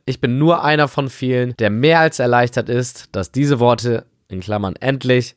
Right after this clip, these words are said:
zu hören sind. Nach all seinen kontroversen Aussagen zu Trump und allgemein zur Politik in den letzten Wochen und Monaten könnte damit nun endlich Schluss sein. Doch was ist der Grund für Yeezys plötzliches Umdenken?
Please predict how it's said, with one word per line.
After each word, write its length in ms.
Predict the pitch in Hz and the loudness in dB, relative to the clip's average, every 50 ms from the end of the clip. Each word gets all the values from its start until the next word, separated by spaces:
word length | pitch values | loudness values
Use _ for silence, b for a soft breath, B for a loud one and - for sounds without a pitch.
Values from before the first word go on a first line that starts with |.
| _ _ | _ _
zu 180 | - - 170 147 | -6 -2 0 0
hören 240 | 131 107 92 82 | 2 0 0 -4
sind. 280 | - - - - - _ _ _ _ _ _ _ _ _ _ | -6 -12 -16 -18 -20 _ _ _ _ _ _ _ _ _ _
Nach 120 | 131 135 | -2 0
all 200 | 143 170 175 185 | 4 2 4 4
seinen 140 | 175 185 175 | 4 2 2
kontroversen 560 | - 196 180 151 170 165 175 175 170 151 156 | 2 0 0 2 2 2 4 2 2 2 -2
Aussagen 600 | - - 147 165 202 202 - - 127 117 120 120 113 | -2 2 2 4 4 2 2 2 2 2 2 0 -4
zu 160 | - - 117 | -4 -6 -6
Trump 480 | 107 - - 139 135 147 156 156 151 | -6 -2 0 2 2 2 2 0 -6
und 320 | - - 113 110 107 - - | -4 -2 -2 -2 -2 -4 -4
allgemein 500 | 110 117 117 104 113 117 127 135 139 139 | -2 -2 -2 0 0 0 2 0 0 0
zur 180 | - - 120 | -2 -4 -4
Politik 540 | - - 127 120 113 - - 180 180 185 - | -2 -2 -2 -2 -2 0 0 -2 -2 0 -4
in 100 | 139 120 | -4 -4
den 80 | 120 117 | -2 -2
letzten 360 | 117 117 113 - - - 113 | -2 -2 -4 -6 -12 -4 0
Wochen 340 | 113 120 - - 151 156 151 - | 0 0 0 0 -6 -6 -6 -6
und 180 | _ - 151 175 | _ -2 -2 0
Monaten 520 | 156 151 160 147 123 123 120 135 147 147 - _ _ _ _ _ _ _ _ _ | 2 2 2 2 2 0 -4 -6 -6 -8 -10 _ _ _ _ _ _ _ _ _
könnte 300 | - - 180 185 175 175 | -2 0 0 0 2 2
damit 260 | 156 151 151 147 147 143 | 2 2 2 2 2 2
nun 140 | 139 139 | 0 0
endlich 300 | - 117 113 110 127 123 | 0 -4 -2 -4 -4 -4
Schluss 260 | - - 147 151 - - | -2 -2 -2 -2 -2 -2
sein. 260 | - 80 71 - - _ _ _ _ _ _ _ | -6 -6 -6 -10 -16 _ _ _ _ _ _ _
Doch 160 | 143 127 143 | -4 0 2
was 160 | 190 202 180 | 2 2 2
ist 140 | 185 160 190 | -2 0 0
der 80 | 190 | 0
Grund 240 | 165 165 180 180 165 | 2 2 0 0 0
für 100 | - 147 | -2 -2
Yeezys 500 | 131 127 131 156 185 185 170 180 165 - | -2 0 0 0 0 2 2 0 -2 -4
plötzliches 580 | - - 143 135 127 - 143 135 139 127 - - | -2 -2 -2 -2 0 -2 -2 -2 0 -2 -4 -8
Umdenken? 600 | - - 131 143 135 117 90 82 - - - | -4 -2 -2 0 0 -2 -4 -6 -8 -16 -20